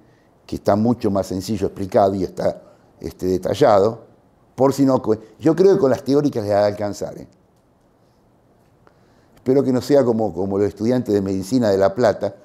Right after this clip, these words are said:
allá hay muchos peruanos estudiando, que estudian de apuntes. Y cuando vas al médico a veces y le decís, este,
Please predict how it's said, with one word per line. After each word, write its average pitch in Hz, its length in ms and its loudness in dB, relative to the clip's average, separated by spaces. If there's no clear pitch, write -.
allá - 220 -4
hay 117 60 0
muchos 113 260 -4
peruanos 90 340 -4
estudiando, - 460 -14
que 104 460 2
estudian 127 320 2
de 117 80 4
apuntes. 127 640 0
Y - 140 -8
cuando 113 300 4
vas 165 120 6
al 151 160 4
médico 156 380 2
a 123 40 6
veces 147 380 2
y - 20 -2
le 117 140 0
decís, 110 460 -4
este, 101 480 -6